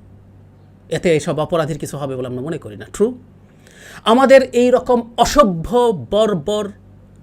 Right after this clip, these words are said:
যে শাসন আমাদের উপরে চাপিয়ে দিয়েছে আওয়ামী লীগ, তার কারণে আমাদের মধ্যে নানা রকম অপ্রেশন বা অবদমন কাজ করে। আমরা ক্ষুব্ধ হতে থাকি, আমরা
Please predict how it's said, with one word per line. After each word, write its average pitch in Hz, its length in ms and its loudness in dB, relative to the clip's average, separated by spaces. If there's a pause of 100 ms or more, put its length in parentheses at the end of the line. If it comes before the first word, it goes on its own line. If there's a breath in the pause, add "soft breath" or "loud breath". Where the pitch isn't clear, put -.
যে 180 100 0
শাসন 233 440 2
আমাদের 196 280 0
উপরে 185 220 -2
চাপিয়ে 185 340 -2
দিয়েছে 170 300 -8
আওয়ামী 160 200 -8
লীগ, 165 180 -10
তার 165 160 -6
কারণে 175 400 -6
আমাদের 185 280 -4
মধ্যে 190 160 -4
নানা 165 640 -6
রকম 202 280 -6
অপ্রেশন 131 540 -12
বা 131 80 -12
অবদমন 139 520 -8
কাজ - 280 -16
করে। 135 200 -14 (180 loud breath)
আমরা 196 180 0
ক্ষুব্ধ - 500 -4
হতে 143 240 -2
থাকি, 139 200 -10
আমরা 170 140 -8